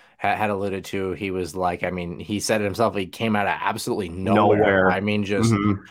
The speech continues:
Speaker 1: shifted through. I don't know if it was Huey or, um, wasn't it, uh, um, Antti Niemi?
Speaker 2: It wasn't Niemi, no. It was either
Speaker 1: Niemi was on that
Speaker 2: Huey.
Speaker 1: team in twenty ten.
Speaker 2: He was, but I believe it was Huey that was in net.
Speaker 1: Should we, should we re-,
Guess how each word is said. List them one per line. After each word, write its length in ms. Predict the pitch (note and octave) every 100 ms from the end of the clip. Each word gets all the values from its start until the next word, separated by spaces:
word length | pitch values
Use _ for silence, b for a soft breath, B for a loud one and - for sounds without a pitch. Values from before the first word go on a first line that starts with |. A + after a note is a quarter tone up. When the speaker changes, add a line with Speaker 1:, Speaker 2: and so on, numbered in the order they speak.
| B
Speaker 1:
shifted 280 | - A2+ A2
through. 100 | A#2
I 40 |
don't 120 | E3+
know 100 | G#3
if 80 | D#3+
it 40 | C#3+
was 160 | A2+
Huey 560 | - B2 C3 D#3+ E3+ D#3+
or, 320 | G#2 F#2 F2+
um, 220 | G#2 F#2+ b b b b
wasn't 240 | C#3 F#3 G#3
it, 180 | F3 -
uh, 420 | A#2+ A2 G#2+ G2 - _ _ -
um, 320 | G#2+ G2 F2+ -
Antti 300 | G#2 B2+ C3
Niemi? 520 | G2 D#2+ F#2+ C#3 G3 _ _ _ _ _ -
Speaker 2:
It 60 | G#2+
wasn't 320 | A2 B2+ G#2+
Niemi, 420 | G2+ G2 F#2+ F#2
no. 300 | F2+ F#2 F2+
It 80 | F2
was 180 | G#2 G#2
either 460 | A#2+ G#2+ G2+ F#2+ - _ _ _ -
Speaker 1:
Niemi 340 | A2+ B2 F#3+ D3+
was 140 | A#2+
on 160 | G#2+ A#2+
that 140 | D3
Speaker 2:
Huey. 100 | E3
Speaker 1:
team 400 | C3+ A2 D2+ - -
in 100 | F#2+
twenty 240 | G2 F#2
ten. 340 | F2+ F2+ E2 D2+
Speaker 2:
He 100 | A#2
was, 540 | G2+ A2+ G#2 F2 F2+ -
but 340 | G2 F2+ -
I 120 | F2+
believe 400 | E2+ F2+ F#2+ A#2
it 60 | G2+
was 140 | F2+ -
Huey 340 | F#2 F2 F2
that 160 | D#2 C2+
was 160 | D#2
in 140 | D2+ D2
net. 280 | C2 - - _ _ _ _ _ _ _
Speaker 1:
Should 280 | - G2+ F#2
we, 280 | F#2+ - _ _
should 80 | A2+
we 40 | G2
re-, 300 | F#2 G#2+